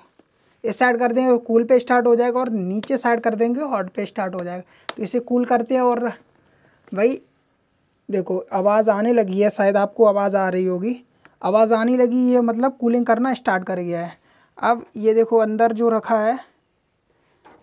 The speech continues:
अभी दो सेकंड वेट करते हैं। उसके अलावा देखो, दो सेकंड बाद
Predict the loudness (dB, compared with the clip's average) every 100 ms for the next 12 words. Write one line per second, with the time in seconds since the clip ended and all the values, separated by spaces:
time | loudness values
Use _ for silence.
0 | -8 -4 -2 -4 -8 -10 0 0 0 -4
1 | -2 2 0 2 0 0 -2 -2 -4 -2
2 | 0 2 -2 -4 _ _ _ _ _ _
3 | _ -10 -4 0 0 0 -2 -2 0 -2